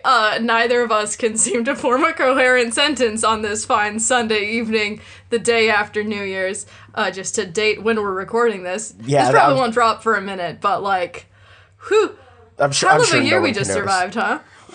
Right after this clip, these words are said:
Speaker 2: Absolutely. It, uh, it's twenty twenty-one, it, getting its dying salvos off, taking Betty White from us. I have been absolutely shattered by this reality.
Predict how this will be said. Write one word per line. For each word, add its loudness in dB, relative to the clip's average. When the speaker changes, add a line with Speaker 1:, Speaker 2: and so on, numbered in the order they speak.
Speaker 2:
Absolutely. 2
It, -2
uh, -2
it's -2
twenty 0
twenty-one, 0
it, 0
getting 2
its 0
dying 0
salvos 2
off, 0
taking -4
Betty 0
White -2
from -2
us. -4
I 4
have 0
been -2
absolutely -2
shattered -2
by -2
this -8
reality. -2